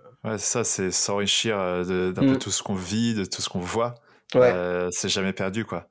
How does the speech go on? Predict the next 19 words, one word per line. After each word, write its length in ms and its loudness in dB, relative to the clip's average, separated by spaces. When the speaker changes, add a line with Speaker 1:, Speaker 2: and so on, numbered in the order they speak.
Speaker 2:
Ouais, 160 6
puis 100 0
je 80 2
sais 120 2
qu'il 80 -4
y 20 2
a 80 2
des 80 0
gens 100 0
qui 120 -4
le 60 0
font 140 -2
mieux 140 0
que 100 -2
moi, 100 0
de 60 -4
toute 100 -10
façon, 420 -2
euh, 880 0